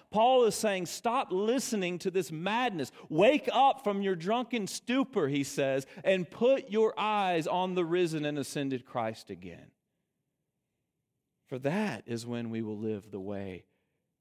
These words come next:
that we're supposed to live. This whole argument, I mean, I just want you to think about it. Why, if, if Jesus isn't raised, why didn't you sleep in this morning? Well, I know one reason you didn't sleep in, 'cause you got an extra hour last night.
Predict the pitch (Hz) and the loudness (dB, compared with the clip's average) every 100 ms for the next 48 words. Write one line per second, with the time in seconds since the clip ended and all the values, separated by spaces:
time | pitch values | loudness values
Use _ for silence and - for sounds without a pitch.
0 | _ _ - 120 117 - 107 107 101 - | _ _ -6 -4 -4 -8 -8 -6 -6 -10
1 | 92 95 95 73 - _ _ _ _ _ | -16 -14 -14 -16 -20 _ _ _ _ _
2 | _ _ _ _ _ _ _ _ _ _ | _ _ _ _ _ _ _ _ _ _
3 | _ _ _ _ - 151 214 233 226 208 | _ _ _ _ -12 -8 -2 2 2 2
4 | 240 202 120 101 - _ _ _ _ _ | 0 -4 -4 -8 -14 _ _ _ _ _
5 | _ _ _ _ _ - 196 202 196 233 | _ _ _ _ _ -2 0 2 0 -2
6 | 247 214 208 202 202 208 185 139 98 143 | -2 -2 -2 -2 -2 -4 -2 -2 2 2
7 | 175 - - 170 160 180 196 190 165 170 | 0 -2 -6 -4 0 2 2 2 0 -2
8 | 247 240 247 240 214 214 165 190 170 139 | -2 -2 -2 -2 -2 -2 0 2 2 2
9 | 135 175 202 214 196 190 - 185 170 175 | 2 0 2 0 0 -4 -2 -2 -2 -4
10 | 156 120 - 110 95 110 123 123 156 170 | -4 -8 -8 -8 -6 -2 0 0 -2 -2
11 | 147 156 135 113 113 110 98 110 107 113 | -2 -2 -4 -6 -6 -8 -10 -10 -10 -10
12 | 107 107 117 120 113 117 107 110 98 139 | -10 -8 -4 -4 -4 -6 -8 -6 -2 -2
13 | 120 98 85 78 92 67 - | -2 -2 -6 -8 -12 -16 -16